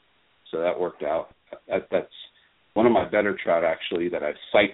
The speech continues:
fished with a fly rod. I've caught some, some nice trout, you know, blind casting with a fly rod, but that was probably one of the nicer trout that I actually watched eat the fly, so that was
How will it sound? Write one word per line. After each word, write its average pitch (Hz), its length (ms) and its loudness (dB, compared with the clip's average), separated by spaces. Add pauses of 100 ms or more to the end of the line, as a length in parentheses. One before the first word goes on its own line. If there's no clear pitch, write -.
fished 80 300 -6
with 78 100 -8
a - 140 -20
fly 78 220 4
rod. 73 360 0
I've - 180 -20
caught - 240 2
some, 90 220 -8 (560)
some 98 140 -2
nice 92 180 -2 (140)
trout, 90 320 0 (640)
you 90 120 -4
know, 80 260 -8
blind 98 380 -2
casting 85 340 -8
with 73 120 -12
a - 100 -18
fly 85 200 0
rod, 80 180 -2
but 82 80 -10
that 95 100 4
was - 160 -2
probably 85 240 4
one 82 160 -4
of 80 60 -6
the 78 140 -6
nicer 87 340 -4 (100)
trout 80 240 -4
that 80 60 -4
I 82 120 0
actually 85 300 -6
watched 80 220 -4 (120)
eat 92 200 -4
the - 200 -8
fly, 67 200 0 (120)
so 73 60 -2
that 82 100 4
was - 140 -6